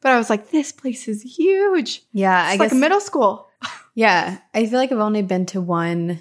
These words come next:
Speaker 2: funeral home, and then I've, the, all the other funerals I've been to are, like, in churches. But yeah, it was
Speaker 1: Mm.
Speaker 2: small, like, very, very small.
Speaker 1: Yeah.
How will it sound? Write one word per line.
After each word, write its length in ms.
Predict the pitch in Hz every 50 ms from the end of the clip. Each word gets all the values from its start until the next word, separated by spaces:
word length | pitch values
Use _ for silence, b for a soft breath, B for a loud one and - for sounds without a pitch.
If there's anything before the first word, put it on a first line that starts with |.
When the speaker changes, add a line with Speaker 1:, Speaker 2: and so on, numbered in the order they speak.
| - _
Speaker 2:
funeral 500 | _ - - 175 165 160 160 156 151 156
home, 600 | 156 - - 180 151 143 - - - - 190 180 _
and 100 | - 180
then 140 | 170 165 160
I've, 240 | 160 165 165 160 - - _
the, 160 | 190 202 190
all 180 | - 180 170 160
the 80 | 165
other 180 | 160 156 160 151
funerals 340 | - 175 160 156 156 160 160
I've 100 | 160 151 160
been 80 | 147
to 140 | 151 - 160
are, 60 | 156
like, 160 | 151 156 151
in 140 | - 151 156
churches. 560 | 156 - 156 143 - - - - 170 185 - b b b b b b b _ _ -
But 280 | 180 165 151 - - - _ _ _
yeah, 300 | 196 180 185 202 214 214
it 100 | 214 208
was 140 | 208 202 202
Speaker 1:
Mm. 60 | 208 -
Speaker 2:
small, 500 | - 170 180 190 160 143 202 190 190 - _ -
like, 160 | 202 185 _
very, 280 | - 175 175 175 175
very 200 | 165 160 151 -
small. 400 | 147 - - 156 - - 190 - _ _ _ _ _ _ _ _
Speaker 1:
Yeah. 320 | - 202 202 196 180 170